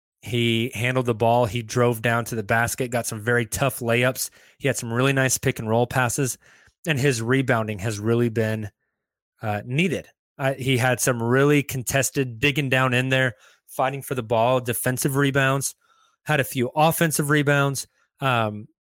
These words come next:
so making his impact felt even when he's not scoring, I think, is a big thing for Josh.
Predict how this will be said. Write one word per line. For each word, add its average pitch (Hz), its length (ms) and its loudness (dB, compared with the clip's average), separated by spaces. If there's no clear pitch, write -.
so 175 220 4
making 208 340 2
his 196 180 2
impact 147 440 0
felt 135 300 2
even 143 260 0
when 131 100 -2
he's 120 220 -4
not 123 200 -2
scoring, 120 520 -2
I 120 100 0
think, 117 200 -6
is 113 100 -6
a 117 60 0
big 120 280 0
thing 120 240 -4
for 117 140 -8
Josh. 117 440 0